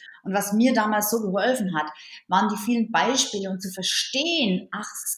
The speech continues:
so, das funktioniert einfach so und das sind Schritte, die müssen wir einfach durchlaufen. Das hilft nichts, die irgendwie abzukürzen. Das bin ich, die da doof ist und die ewig nicht aus dem Quark kommt und, und, äh, und, und,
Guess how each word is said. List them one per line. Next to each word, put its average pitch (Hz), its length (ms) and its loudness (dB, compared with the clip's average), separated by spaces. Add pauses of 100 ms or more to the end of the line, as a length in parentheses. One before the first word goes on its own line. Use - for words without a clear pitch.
so, 269 300 -2
das 220 280 -2
funktioniert 233 680 2
einfach 190 320 -2 (100)
so 202 120 -2
und 226 360 0
das 214 200 -2
sind 220 160 -2
Schritte, 262 520 0
die 214 140 -4
müssen 220 600 4
wir 220 160 2
einfach 190 360 -8
durchlaufen. 185 680 0
Das 214 140 -2 (240)
hilft 330 360 0
nichts, 220 220 -2
die 214 120 -6
irgendwie 202 440 -2
abzukürzen. 233 960 -4 (380)
Das 214 180 -6
bin 330 160 2
ich, 294 180 0
die 233 640 -2
da 190 120 4 (160)
doof 202 280 2
ist - 300 -4
und 214 160 -4
die 220 160 -2
ewig 214 320 -2
nicht 214 180 -6
aus 185 120 -4
dem 190 100 -14
Quark 185 460 -4
kommt 269 360 0
und, 202 300 -4
und, 202 360 -4
äh, 180 300 -2
und, 196 160 -4
und, 196 200 -6